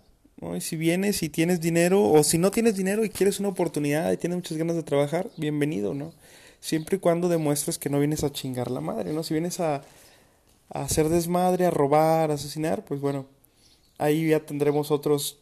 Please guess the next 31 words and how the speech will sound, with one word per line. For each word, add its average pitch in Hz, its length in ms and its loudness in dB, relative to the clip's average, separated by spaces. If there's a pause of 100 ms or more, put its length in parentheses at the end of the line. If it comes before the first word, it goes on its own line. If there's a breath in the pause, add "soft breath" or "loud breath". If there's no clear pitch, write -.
temas, 151 380 0
¿no? 190 280 -6
Que, 131 400 -2
que - 80 -2
la 131 100 0
gente 147 300 -4
le 143 60 -4
va 139 80 -2
a 139 80 -10
pensar 143 360 -2
más 139 200 -4
si - 160 -6
viene 131 220 -4
a - 20 -4
hacer 139 220 -2
eso, 143 280 -4 (260)
tanto 127 300 -6
mexicanos 135 520 -4
como 151 200 -4
extranjeros, 160 720 -6
pero - 280 -10 (720 soft breath)
eso - 120 -8
ya 147 80 2
lo 151 80 0
platicaré 139 380 -2
después 165 300 0
en 160 120 0
las 135 140 -4
políticas 139 520 -2
del 127 160 -2
dictador. 123 420 -6